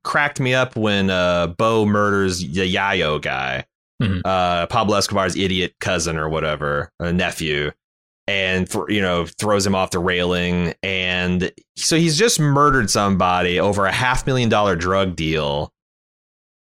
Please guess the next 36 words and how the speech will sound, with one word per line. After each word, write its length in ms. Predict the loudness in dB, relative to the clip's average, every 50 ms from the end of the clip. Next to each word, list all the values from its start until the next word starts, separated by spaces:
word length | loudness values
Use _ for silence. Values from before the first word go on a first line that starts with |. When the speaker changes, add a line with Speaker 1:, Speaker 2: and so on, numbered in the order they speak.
| _ _ _ _ _ _ -4 0
Speaker 1:
But 200 | 2 2 4 4
then 120 | 4 4
he 100 | 4 4
just 180 | 2 2 2 4
launches 540 | 4 4 4 4 2 2 2 2 2 2
in 180 | 2 2 2 2
like 200 | 2 2 2 2
that, 220 | 2 2 2 2
like, 220 | 2 0 0 0 -2
thirty 340 | -6 -6 -2 0 2 2 2
seconds 280 | 2 2 2 2 2 2
later, 160 | 2 4 4
he's 180 | 4 2 2 0
forgot 380 | 0 0 2 2 2 2 2
'cause 140 | 2 0 0
he's 140 | 0 0 0
obsessed 600 | 0 0 0 2 2 2 2 2 0 0 0 0
with, 320 | 2 2 4 2 2 0 _ -2
uh, 540 | 0 2 2 2 2 4 4 2 2 2 0 -2 _ _ _ _ _ _ _ _ -4
you 140 | 0 0 2
know, 560 | 2 4 4 4 2 2 2 2 0 -2 -2 -2
uh, 360 | 0 0 2 2 2 0 0 -2 0
that, 220 | 0 0 0 0 -4 -12 -16 _ -10
like, 300 | -6 -2 -2 -2 0 0
like, 220 | 0 0 0 0
getting 400 | 0 0 2 2 2 2 0 0
Harry 580 | -2 -2 -2 0 2 2 4 4 4 4 2 0
to 180 | 0 0 0 2
let 240 | 2 2 2 2
him 280 | 2 2 0 2 0 0
produce 460 | 0 0 0 0 0 2 2 0 0
instead 320 | 0 0 0 2 2 0 0
of 60 | 0
Chili 320 | 0 0 0 0 0 0
Palmer. 580 | 0 0 0 0 0 -2 -2 -4 -4 -6 -6 -4 -4
Speaker 2:
Mm-hmm. 200 | -4 -2 -2 -4